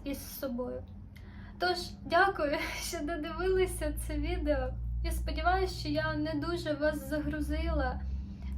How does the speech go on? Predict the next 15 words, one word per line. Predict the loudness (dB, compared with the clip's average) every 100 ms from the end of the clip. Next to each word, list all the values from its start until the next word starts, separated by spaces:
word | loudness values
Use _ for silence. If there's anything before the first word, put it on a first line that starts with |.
| 2
і | 4 4
сподіваюся, | 4 0 2 4 4 4 0 -2
що | -2 -2 0 2 2 0 -4 -6 -6 -8
сказала | -6 -4 2 4 4 0
щось | 0 -2 -2 -4 -10 -10 -8 -8 -10 -10 -10 -6
маленьке, | 2 2 4 0 -2 -2
корисненьке, | -2 -2 -2 -2 -4 0 0 0 -4
яке | -4 -2 -2 -2
є | -2 -2 -2 -2
для | -6 -4
вас | -2 -2 -4 -8 -8
цінним. | -6 -4 -4 -6 -8 -10 -10 -10 -10 0
Дякую | 0 2 -2 -2
за | 2 2
увагу. | 2 0 0 -4